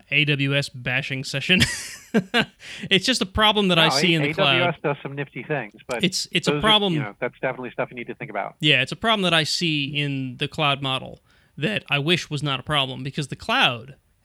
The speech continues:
Speaker 1: gives you a ton of flexibility. And if it were priced in a way that didn't push you into products that locked you into a vendor, I think I'd be very happy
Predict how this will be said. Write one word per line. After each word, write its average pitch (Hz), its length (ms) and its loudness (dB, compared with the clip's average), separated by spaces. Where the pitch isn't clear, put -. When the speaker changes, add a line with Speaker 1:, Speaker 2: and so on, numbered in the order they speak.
Speaker 1:
gives 156 200 -4
you 147 200 -4
a 139 60 -18
ton 156 560 -6
of 127 320 -6
flexibility. 147 840 -6
And 143 540 2
if 165 140 -2
it 190 100 -4
were 156 100 -6
priced 262 520 -4
in 160 100 -2
a 139 60 -4
way 143 500 -2
that 135 140 -4
didn't 185 280 -2
push - 300 -4
you 175 120 0
into 143 160 0
products 170 500 -2
that 135 180 -10
locked 147 300 -2
you 147 120 0
into 131 240 -2
a 110 60 -10
vendor, 190 440 -4
I 135 80 -4
think 208 240 -4
I'd 151 180 2
be 185 100 -2
very 147 240 -2
happy 170 500 -4